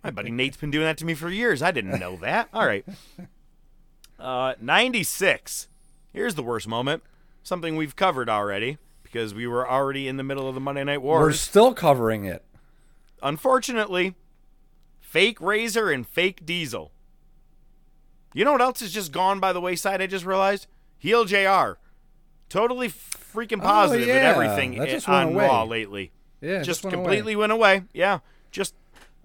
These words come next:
Speaker 1: something I noticed. <laughs>
Speaker 2: All right.
Speaker 1: So while fake Razor and Diesel are doing whatever they're doing on Raw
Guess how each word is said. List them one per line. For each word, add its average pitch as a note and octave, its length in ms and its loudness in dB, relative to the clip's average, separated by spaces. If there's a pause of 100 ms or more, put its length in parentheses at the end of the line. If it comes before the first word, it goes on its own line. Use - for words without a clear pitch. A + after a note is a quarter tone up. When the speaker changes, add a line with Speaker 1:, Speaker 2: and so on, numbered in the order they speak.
(140)
Speaker 1:
something G#2 280 -12
I F#3 60 0
noticed. F3+ 520 4 (160)
<laughs> - 0 - (920)
Speaker 2:
All D3 120 -6
right. E3 260 -4 (380)
Speaker 1:
So D3 400 -2 (140)
while D3+ 540 4
fake F3 320 -4 (720)
Razor D3+ 520 -4
and A#2+ 220 -6
Diesel C3 680 -2 (640)
are G#2+ 600 -2 (340)
doing B2+ 520 -8 (240)
whatever C#3 440 2
they're D3+ 260 4
doing E2+ 480 -14 (960)
on G2 380 -6
Raw B2 420 0